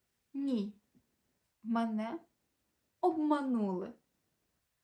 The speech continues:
Це далеко не так,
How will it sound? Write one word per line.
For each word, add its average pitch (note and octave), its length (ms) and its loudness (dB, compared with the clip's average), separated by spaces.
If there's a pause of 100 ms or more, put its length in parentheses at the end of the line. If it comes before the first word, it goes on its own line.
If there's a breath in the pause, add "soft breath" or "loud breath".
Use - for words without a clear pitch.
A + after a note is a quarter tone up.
(840 soft breath)
Це C4 220 2
далеко A3 640 2 (120)
не A#3+ 140 0
так, A3 400 -2